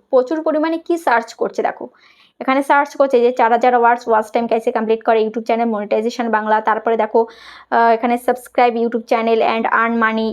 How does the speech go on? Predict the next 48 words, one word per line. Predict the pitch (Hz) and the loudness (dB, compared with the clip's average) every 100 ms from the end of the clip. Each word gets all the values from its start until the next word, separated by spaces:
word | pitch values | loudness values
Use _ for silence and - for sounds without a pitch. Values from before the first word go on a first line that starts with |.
| - | -4
YouTube | 233 240 | -2 -2
monetization, | 226 220 220 226 233 240 233 | -2 -2 0 0 0 -4 -4
new | 220 233 | -2 2
update, | 233 226 233 226 226 - | 2 2 2 2 2 -2
ওয়াইটি | 214 214 220 | 0 2 0
studio | 240 - 233 233 | -8 -8 -4 -2
watch | 214 220 226 | 2 2 2
time | - 233 | -2 -4
problem, | 226 220 214 220 220 240 _ _ _ - - | 0 0 2 2 0 -2 _ _ _ -12 0
ঠিক | 330 | 0
আছে, | 330 247 | 2 2
দেখতে | 269 320 | 2 2
পাচ্ছ | 320 | 0
এখানে | 311 302 311 | 0 0 2
প্রচুর | 254 302 302 | 0 -2 -2
কিওয়ার্ড | 294 285 269 | 0 2 2
রয়েছে। | 277 277 320 _ - | 2 0 -12 _ 0
এবার | 294 294 | 0 2
তোমাদের | 262 285 294 302 226 | 0 0 0 0 -2
এখান | 240 - 359 370 | -2 -2 -2 0
থেকে | 359 294 | 0 0
কিন্তু | 269 262 | 0 0
তোমাদের | 240 254 - 226 | 0 0 0 0
আরেকটা | 302 - 370 | -2 -2 -2
জিনিস | 294 277 - | 0 -2 -2
তোমরা | 247 233 277 262 | 0 0 0 -6
কিন্তু | 220 226 | -6 -6
পেয়ে | 226 220 220 | -2 0 0
যাচ্ছ, | 220 330 | -2 -4
সেটা | 320 277 320 | -2 0 -2
হচ্ছে | 311 330 | -2 -4
কি, | 381 - - - _ _ | -4 -6 -20 -20 _ _
তোমরা | 302 320 311 | 2 2 4
যারা | 254 254 277 | 2 2 0
কনটেন্ট | 269 277 320 320 | -2 0 -2 -2
খুঁজে | - 247 214 | -2 0 0
পাচ্ছ | 202 226 | -2 -6
না | 247 220 | -6 -2
যে | 262 | 0
আমি | 294 - | -2 0
কি | 330 285 | 0 0
ভিডিও | 269 247 202 | 0 0 0
তৈরি | 190 - | -2 -4
করব, | - 220 - | -6 -2 0
কালকে | 269 294 330 | 2 0 0
আমি | 330 | 0
কি | 302 247 | 0 2
ভিডিও | 226 | 2